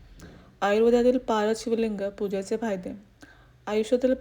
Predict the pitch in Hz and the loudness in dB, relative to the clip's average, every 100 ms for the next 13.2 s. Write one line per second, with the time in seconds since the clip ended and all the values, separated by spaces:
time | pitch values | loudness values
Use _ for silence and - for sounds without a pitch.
0 | - 208 208 214 220 226 226 226 240 240 | -4 -4 -4 -2 -4 -2 -4 0 0 2
1 | 226 208 208 190 196 190 - 208 208 220 | 0 -4 -6 -8 -8 -10 -6 -4 -4 -4
2 | 240 226 226 214 196 202 208 196 196 208 | -2 -2 -2 -4 -6 -6 -4 -4 -4 -4
3 | 190 196 226 226 208 196 202 196 185 - | -4 -4 -4 -4 -4 -6 -6 -6 -8 -14
4 | 220 - - - - _ - 208 220 226 | -16 -20 -20 -20 -20 _ -14 -6 -4 -2
5 | 226 226 226 208 202 196 190 202 208 214 | -2 -4 -6 -6 -4 -6 -6 -8 -6 -4
6 | 214 220 226 233 202 190 226 226 202 196 | -2 -2 -4 -6 -8 -4 -2 -2 -2 -4
7 | 202 190 196 196 - - - - - 214 | -8 -10 -12 -14 -18 -20 -20 -18 -10 -6
8 | 214 214 208 220 220 240 226 214 202 196 | 0 0 0 -4 0 0 0 -2 -6 -6
9 | 226 226 208 202 196 220 208 202 - 208 | -4 -4 -4 -6 -4 -4 -4 -8 -10 -12
10 | 190 185 - - - - - - 233 226 | -12 -16 -20 -20 -20 -20 -20 -4 -2 0
11 | 214 196 - 214 208 214 226 226 220 254 | -2 -4 -6 -6 -6 -2 0 0 0 -2
12 | 226 214 208 220 226 208 202 - 214 214 | 0 -2 0 -2 -2 -6 -8 -6 -6 -6
13 | - 185 | -6 -10